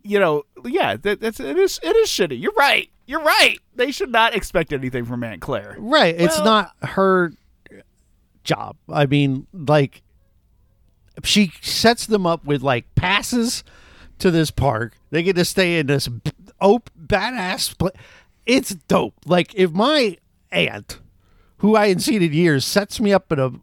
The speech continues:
Speaker 2: hotel at Universal Studios and I get a fast pass to all the rides, good enough. You've done your aunt <laughs> duties for the year. I just, I mean,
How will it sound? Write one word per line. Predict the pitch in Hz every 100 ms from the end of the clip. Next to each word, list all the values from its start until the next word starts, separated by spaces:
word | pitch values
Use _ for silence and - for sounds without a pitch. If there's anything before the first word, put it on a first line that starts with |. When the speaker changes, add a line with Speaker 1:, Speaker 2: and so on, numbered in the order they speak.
| -
Speaker 2:
hotel | 165 165 - 165 147 139 - - _
at | 151 147
Universal | 151 175 160 160 160
Studios | - 175 156 143 131 131 131
and | 165
I | 143
get | 147 147
a | 123
fast | - 165 165 -
pass | - 139 127 -
to | 147
all | 127 156 156
the | 151
rides, | 151 151 185 220 - - _ _ _ _ _ _ 123 -
good | 208 262
enough. | 214 170 202 135 - -
You've | 165 214 143
done | 190 185
your | 165 160
aunt | 170 196 131
<laughs> | 180
duties | 262 277 233 240
for | - 247
the | 226 208
year. | 226 247 185 113 - - - -
I | 208
just, | 202 277 - 190
I | 180
mean, | 196 220 208 196